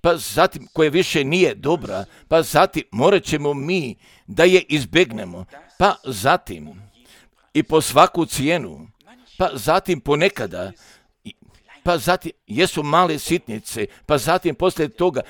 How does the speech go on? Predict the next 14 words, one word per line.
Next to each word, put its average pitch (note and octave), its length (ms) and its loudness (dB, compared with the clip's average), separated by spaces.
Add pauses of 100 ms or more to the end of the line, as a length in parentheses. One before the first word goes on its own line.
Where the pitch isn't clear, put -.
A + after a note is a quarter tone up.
(160)
đavo D#3 600 0 (280)
kao E3+ 240 4
jedan D3+ 400 0
umetnik, D3 560 -4 (160)
pa G3 180 4 (100)
on F#3 240 4 (140)
je D3+ 200 0
napravio D#3 680 0 (280)
od C3+ 260 2
pravoga E3+ 420 2
smisla, B2+ 720 -4 (400)
napravio C#3+ 560 0
je F2 140 -10 (520)
od E3 160 4